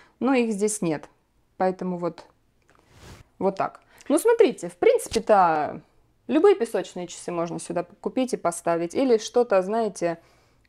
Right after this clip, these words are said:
какую-то вазочку тоже миниатюрную с цветочками. Короче, придумать сюда, допол-, дополнить декорацию можно. Вещичка миленькая,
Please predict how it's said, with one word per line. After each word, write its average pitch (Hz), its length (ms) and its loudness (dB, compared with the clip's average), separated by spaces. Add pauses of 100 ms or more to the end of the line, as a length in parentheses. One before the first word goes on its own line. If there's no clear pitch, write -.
какую-то 277 280 -2
вазочку 233 480 2
тоже 202 220 -4
миниатюрную 190 640 -4
с - 20 -14
цветочками. 170 800 -6 (120)
Короче, 294 380 2
придумать 277 460 0
сюда, 247 360 2
допол-, 226 440 0
дополнить 226 460 0
декорацию 277 520 0
можно. 170 380 -2
Вещичка 247 440 -2
миленькая, 220 680 0